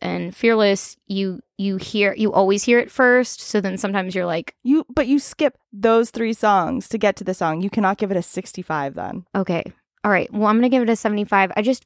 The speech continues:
Speaker 1: feel like the lyrics are not that good, but it is a song that, like,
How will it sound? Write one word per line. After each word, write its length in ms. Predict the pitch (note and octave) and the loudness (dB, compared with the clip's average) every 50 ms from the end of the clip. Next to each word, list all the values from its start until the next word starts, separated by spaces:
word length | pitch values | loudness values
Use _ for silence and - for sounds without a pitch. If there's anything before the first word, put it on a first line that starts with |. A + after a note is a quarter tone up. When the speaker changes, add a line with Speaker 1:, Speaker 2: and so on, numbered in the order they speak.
| _ | _
Speaker 1:
feel 180 | - B3 C4+ C#4+ | -6 -2 2 2
like 160 | C#4 C4+ C4 | 2 2 2
the 100 | - G#3+ | 0 0
lyrics 380 | G3 F#3 F3 E3+ F3 F3 - - | 0 2 2 0 0 -2 -4 -4
are 40 | G3 | -4
not 160 | F#3+ F3+ E3+ | -2 -2 0
that 180 | E3 F3 E3+ - | 0 0 0 2
good, 140 | F#3+ F3 - _ | 0 -2 0 _
but 140 | - G#3 - _ | 0 0 2 _
it 140 | - C4 - | 2 2 2
is 260 | - B3+ B3+ C4 A#3 | 4 4 4 4 4
a 80 | B3 A#3 | 2 0
song 340 | - - G#3+ G3+ G3 G3+ G3 | 0 0 0 0 0 0 -2
that, 180 | G3 F3 - | -2 -2 -2
like, 280 | D#3+ F3 D#3+ E3 - | 0 -2 -2 -4 -6